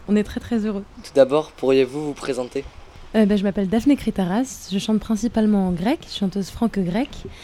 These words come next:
Speaker 1: et je vais avoir l'honneur de jouer sur la scène de Convivencia ce soir avec, euh, cinq musiciens,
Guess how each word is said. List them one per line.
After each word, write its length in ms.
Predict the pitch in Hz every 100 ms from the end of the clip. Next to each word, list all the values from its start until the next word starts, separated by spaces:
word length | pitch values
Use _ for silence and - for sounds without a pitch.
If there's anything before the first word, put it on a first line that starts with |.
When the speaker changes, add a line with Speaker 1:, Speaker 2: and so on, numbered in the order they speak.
| - - -
Speaker 1:
et 340 | 196 190 185
je 120 | 170 156
vais 440 | 170 165 160 151
avoir 180 | 170 160
l'honneur 380 | 170 196 220 214
de 160 | 170 165
jouer 260 | 185 226
sur 300 | 202 - 185
la 80 | 170
scène 160 | 170 202
de 80 |
Convivencia 560 | 180 190 180 202 208 202
ce 100 | 175
soir 460 | - 202 226 240 - - - -
avec, 300 | 185 190 -
euh, 120 | 170
cinq 280 | 160 254 247
musiciens, 540 | 214 185 - 202 220